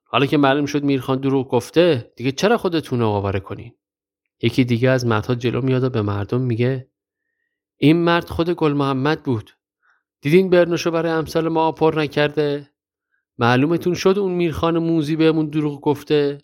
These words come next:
حالا به حرف من رسیدین که نباید از خونه‌هامون بیرون میومدیم؟ تو همین اوضاع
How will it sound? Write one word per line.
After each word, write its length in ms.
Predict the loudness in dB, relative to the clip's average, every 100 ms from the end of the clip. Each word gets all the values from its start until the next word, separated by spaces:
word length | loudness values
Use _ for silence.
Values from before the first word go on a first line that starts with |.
| _ _ _ _
حالا 200 | 2 4
به 120 | 4
حرف 280 | 2 2 0
من 200 | -6 -2
رسیدین 420 | -4 -4 -6 -6
که 120 | -4
نباید 280 | -4 -2 -2
از 120 | -4
خونه‌هامون 400 | -2 0 2 0
بیرون 220 | 0 0
میومدیم؟ 760 | 0 0 0 0 -2 -4 -6 _ _ _ _ _ _ _ _ _ -2
تو 120 | 0
همین 320 | 2 2 2
اوضاع 500 | 0 0 0 -2 -6